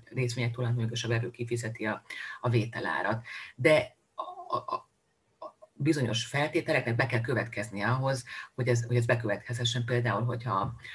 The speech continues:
a gazdasági versenyhivatal jóváhagyásához kötött a tranzakció, vagy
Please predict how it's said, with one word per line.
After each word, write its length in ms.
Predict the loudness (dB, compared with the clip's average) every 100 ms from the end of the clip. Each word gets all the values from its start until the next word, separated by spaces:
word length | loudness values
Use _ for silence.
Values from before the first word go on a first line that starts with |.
| -12 -12 -4
a 80 | 2
gazdasági 400 | 6 6 4 2
versenyhivatal 760 | 6 6 6 4 4 2 2
jóváhagyásához 880 | 2 4 2 2 2 2 0 -2 -2
kötött 340 | -4 -6 -6
a 60 | -6
tranzakció, 720 | 0 0 2 0 0 0 2
vagy 180 | 2 0